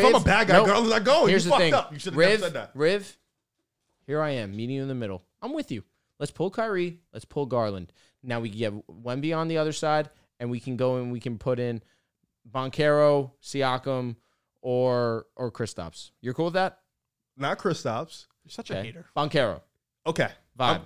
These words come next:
Speaker 1: if we, if we, okay, so we're, this, which is sad.
Speaker 3: You just, you disgust me.
Speaker 1: We're cutting, we're cutting Kyrie.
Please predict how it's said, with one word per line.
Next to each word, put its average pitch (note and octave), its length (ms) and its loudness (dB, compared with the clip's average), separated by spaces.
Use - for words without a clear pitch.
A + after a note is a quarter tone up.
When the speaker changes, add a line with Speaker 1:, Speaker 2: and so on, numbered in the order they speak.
Speaker 1:
if D#3+ 140 -2
we, G3 120 2
if F3+ 180 0
we, G#3+ 240 -2
okay, F3 200 0
so E3+ 120 -2
we're, F3 140 -2
this, C3+ 180 -12
which A2 240 -8
is F#2+ 120 -14
sad. C3 380 -6
Speaker 3:
You D#3+ 60 -10
just, - 260 -14
you D#3+ 80 -6
disgust - 480 -10
me. - 140 -20
Speaker 1:
We're B2+ 120 -8
cutting, A#2 280 -4
we're A#2+ 140 -6
cutting D3 260 -2
Kyrie. D3+ 360 -2